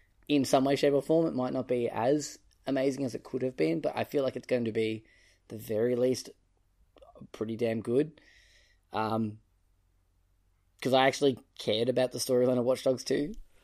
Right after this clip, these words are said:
Um, so that was impressive to make it, make me care about a story in a sequel of a game that I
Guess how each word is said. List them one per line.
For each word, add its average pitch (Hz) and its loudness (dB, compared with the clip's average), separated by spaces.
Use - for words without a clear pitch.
Um, 104 -6
so 110 2
that 120 2
was 120 -2
impressive 117 2
to 123 -2
make 117 0
it, - -10
make 147 2
me 160 4
care 143 6
about 131 4
a 135 0
story 127 4
in 123 -2
a 117 -2
sequel 147 4
of 117 2
a 120 0
game 113 2
that 107 -2
I 107 -2